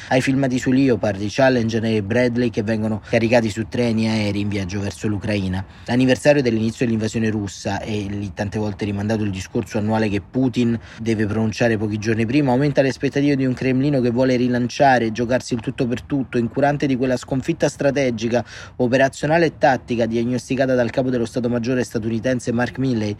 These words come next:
Minacciare la distruzione dell'Occidente non è soltanto qualcosa che aumenta l'autostima del putinismo, è un ricatto che non può venire derubricato a pressione psicologica.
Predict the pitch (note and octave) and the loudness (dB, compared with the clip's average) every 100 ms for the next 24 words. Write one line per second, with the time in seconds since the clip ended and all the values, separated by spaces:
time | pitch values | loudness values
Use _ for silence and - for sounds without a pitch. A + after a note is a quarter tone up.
0 | - - - _ A#2+ B2 - E3 C#3+ B2+ | -10 -18 -20 _ 0 0 2 4 4 0
1 | - A#2+ - C3+ A#2+ A2 - C3+ A#2+ A2+ | -4 -4 -2 0 0 -4 -6 -6 -4 -2
2 | A#2 - A#2 A#2 A2 A2 G#2+ B2+ A#2+ A2+ | -4 -4 -6 -4 -4 -4 -2 -4 -2 0
3 | A2+ A2+ A2+ A#2+ A2+ G#2+ - A#2+ A#2 A2 | 0 0 -2 -2 -2 -4 -6 -4 -2 -4
4 | - A#2 A2+ A2+ G2 G#2+ F#2+ - - - | -4 -4 -2 -2 -4 -6 -8 -16 -20 -2
5 | A2+ B2 C3 D#3+ D#3 A#2+ A#2+ A2+ C3+ B2+ | 2 2 4 2 2 0 -2 -2 -2 0
6 | C#3 C3+ A2+ A2 A2+ B2+ A#2+ A2 A#2 - | -2 0 0 0 -2 -2 -2 -2 -2 -4
7 | C3 - G#2 F#2+ - A2 A#2 G2+ F2 G2 | -6 -4 -6 -6 -6 0 0 0 -2 -6
8 | G2+ | -6